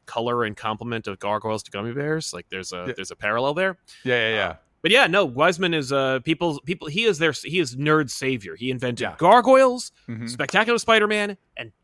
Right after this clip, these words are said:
Speaker 1: Teen Tit-, uh, or, and Titans.
Speaker 2: And, and Young Justice.
Speaker 1: Young Justice, that's what it
Speaker 2: Young
Speaker 1: was.
Speaker 2: Justice,
Speaker 1: And
Speaker 2: yeah,
Speaker 1: it's
Speaker 2: yeah,
Speaker 1: like,
Speaker 2: yeah.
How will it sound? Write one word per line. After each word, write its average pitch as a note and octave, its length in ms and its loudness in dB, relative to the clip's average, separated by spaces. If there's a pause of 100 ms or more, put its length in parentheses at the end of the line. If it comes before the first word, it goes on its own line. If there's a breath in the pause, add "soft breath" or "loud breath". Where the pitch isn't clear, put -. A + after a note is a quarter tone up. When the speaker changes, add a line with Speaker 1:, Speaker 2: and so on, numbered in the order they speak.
Speaker 1:
Teen G3 240 0
Tit-, C#3 280 0
uh, E3+ 160 4
or, E3+ 120 4
and D#3+ 180 0
Titans. C3+ 640 -6
Speaker 2:
And, C#3 80 0
and D3 100 -2
Young C#3 140 -2
Justice. G#2+ 480 -4
Speaker 1:
Young F3+ 180 2
Justice, C3 300 -6
that's A#2+ 140 -12
what C3 80 -10
it - 20 -4
Speaker 2:
Young A#2+ 120 -4
Speaker 1:
was. G#2 60 -8
Speaker 2:
Justice, G2+ 300 -4
Speaker 1:
And D3 80 0
Speaker 2:
yeah, G#2 80 -4
Speaker 1:
it's G2+ 80 -2
Speaker 2:
yeah, - 60 2
Speaker 1:
like, C#3+ 100 0
Speaker 2:
yeah. E2 180 -10